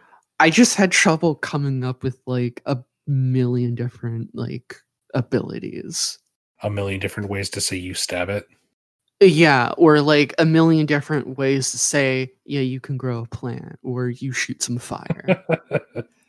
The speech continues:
Speaker 1: So, I opted for the much simpler approach of just make magic a skill that anyone can learn. And, you know, there's, there's greater consequences of, like,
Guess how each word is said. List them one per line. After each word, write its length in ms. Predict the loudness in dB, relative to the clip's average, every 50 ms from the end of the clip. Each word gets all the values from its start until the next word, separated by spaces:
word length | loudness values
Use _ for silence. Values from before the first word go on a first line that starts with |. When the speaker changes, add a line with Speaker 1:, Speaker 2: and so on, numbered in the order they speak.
| _ _ _ 2
Speaker 1:
So, 640 | 4 6 6 8 6 6 6 4 2 -2 -6 -8 _ _ _ _ _ _ _ _ _ _ _ _ _ 0
I 140 | 2 4 4
opted 680 | 4 2 0 -2 -6 -2 0 0 2 2 0 -2 -4
for 540 | -8 -14 -18 -10 -8 -6 -4 -4 -4 -6 -6 -6
the 120 | -6 -8
much 260 | -8 -8 -8 -4 -2
simpler 540 | 0 2 2 2 2 0 0 0 0 0 -2
approach 720 | -4 -8 -10 -10 -8 -6 -6 -6 -8 -8 -10 -12 -14 -14 -12 -8
of 520 | -4 -2 -2 -2 -2 -2 -2 -4 -6 -8 _ _ _ -8
just 220 | -4 -4 -4 0
make 200 | 0 -2 -2 -2 -6
magic 340 | -4 -4 -4 -4 -4 -6 -6
a 40 |
skill 600 | -6 -6 -8 -6 -6 -4 -4 -4 -6 -6 -10 -12 -16 _ _ _ _ _ _ _ _ _ _ _ _ _ 0
that 200 | 0 0 2 2
anyone 420 | 0 2 2 0 0 -2 -4 -4
can 220 | -8 -8 -8 -4 -4
learn. 200 | -4 -4 -4 -8 _ _ -20 _ _ _ _ _ _ _ _ _ _ _ _ _ _ _ _ _ _ _ _ _ _ _ _ _ 4
And, 180 | 6 6 8
you 120 | 8 8 6
know, 280 | 6 6 4 4 4 4
there's, 440 | 4 4 4 4 4 2 0 -2 -4 -2 0
there's 340 | 0 2 2 0 -2 -6 -10
greater 540 | _ -12 -6 -2 0 0 2 0 0 -4 -4
consequences 1400 | -8 -10 -8 -6 -6 -6 -8 -10 -12 -14 -14 -12 -10 -10 -8 -8 -8 -8 -8 -6 -6 -6 -6 -4 -6 -6 -6 -6
of, 300 | -6 -6 -8 -8 -12 -14
like, 340 | -12 -8 -8 -6 -6 -6 -6